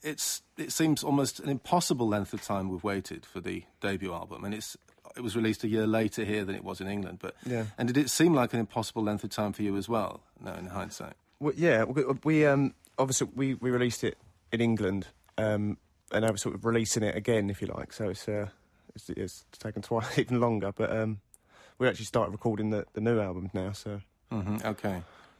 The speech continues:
Speaker 2: hopefully we can speed everything up. And
Speaker 1: And
Speaker 2: then
Speaker 1: it's actually re-released in England as well?
Speaker 2: No, no, sorry, it was, it was released in England the, the year before, if you like.
Speaker 1: Yeah, yeah.
Speaker 2: Um, and now we've released it in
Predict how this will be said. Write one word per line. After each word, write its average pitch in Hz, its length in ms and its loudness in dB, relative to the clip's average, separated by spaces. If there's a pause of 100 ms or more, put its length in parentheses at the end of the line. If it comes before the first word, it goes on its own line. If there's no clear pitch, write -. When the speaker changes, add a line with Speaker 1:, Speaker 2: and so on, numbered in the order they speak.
(320)
Speaker 2:
hopefully 117 280 -8
we 107 60 -4
can - 60 -12
speed 110 280 0
everything 104 380 0
up. 107 200 -2
And 117 80 -8
Speaker 1:
And 110 80 -2
Speaker 2:
then 135 100 4
Speaker 1:
it's 135 80 6
actually 156 280 6
re-released 139 440 6
in 135 60 4
England 131 260 4
as 107 80 -4
well? 110 320 2 (360)
Speaker 2:
No, 139 100 4
no, 127 140 4
sorry, 120 240 4
it 120 80 2
was, 143 80 0
it 143 60 4
was 123 140 2
released 135 380 2
in 117 220 -6
England 113 480 2 (260)
the, 120 140 -6
the 113 140 -4
year 117 200 2
before, 104 560 0
if 117 100 -12
you 95 60 -6
like. 92 160 0
Speaker 1:
Yeah, 113 200 2 (120)
yeah. 104 220 0
Speaker 2:
Um, 104 200 -6 (220)
and 107 100 -2
now 107 120 0
we've 104 140 -2
released 104 280 -6
it 104 100 -2
in 101 200 -4